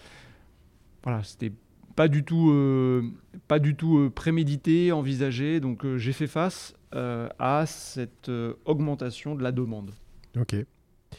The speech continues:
Speaker 2: Donc, ouais, et alors pour ceux qui savent pas, euh, toi, tu as une activité, euh, essentiellement axée en immobilier, euh, courant.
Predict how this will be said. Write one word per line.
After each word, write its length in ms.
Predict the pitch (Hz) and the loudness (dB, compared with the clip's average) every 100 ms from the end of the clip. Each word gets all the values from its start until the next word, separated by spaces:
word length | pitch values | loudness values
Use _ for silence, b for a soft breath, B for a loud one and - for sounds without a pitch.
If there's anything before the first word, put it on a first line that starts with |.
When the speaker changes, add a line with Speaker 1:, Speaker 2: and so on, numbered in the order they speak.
| B B B - | B B B -8
Speaker 2:
Donc, 180 | 104 95 _ | -6 -6 _
ouais, 300 | 131 107 95 | -6 -4 -2
et 80 | 95 | -4
alors 100 | 90 | -6
pour 160 | - 107 | -8 -4
ceux 120 | 123 | -4
qui 120 | - | -4
savent 300 | 110 98 - | -4 -6 -4
pas, 240 | - 127 127 | -2 0 2
euh, 260 | 95 92 | 0 0
toi, 200 | 90 117 - | -2 -4 -4
tu 160 | - | -4
as 60 | 95 | -2
une 140 | 92 | -2
activité, 720 | 95 - - 98 - 110 107 101 | -4 -8 -10 -10 -2 0 2 2
euh, 460 | 92 90 87 87 90 87 - | 2 0 -2 -4 -6 -10 -4
essentiellement 960 | 117 - 107 101 - 104 104 107 104 - | -4 -2 -6 -6 -4 -2 0 0 0 -4
axée 420 | 113 - - 107 | -10 -8 -2 0
en 220 | 98 95 | 0 -2
immobilier, 840 | 98 98 98 98 101 104 101 95 87 | -2 -2 -2 -2 0 0 2 0 0
euh, 80 | |
courant. 360 | 87 - 110 | -4 -2 0